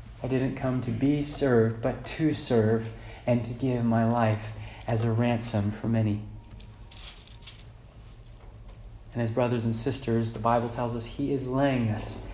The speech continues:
as living stones, stone upon stone, into an interlocking dwelling place for the Lord.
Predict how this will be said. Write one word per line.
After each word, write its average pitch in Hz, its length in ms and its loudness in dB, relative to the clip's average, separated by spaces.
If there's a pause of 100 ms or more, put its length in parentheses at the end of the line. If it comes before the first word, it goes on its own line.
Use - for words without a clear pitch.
(240)
as 120 240 0
living 139 360 4
stones, 110 800 0 (360)
stone 135 460 2
upon 131 420 0
stone, 117 520 0
into 117 300 -2
an 117 200 -2
interlocking 127 1200 4
dwelling 135 560 0
place - 760 -2 (1500)
for - 260 0
the 107 100 4
Lord. 110 420 2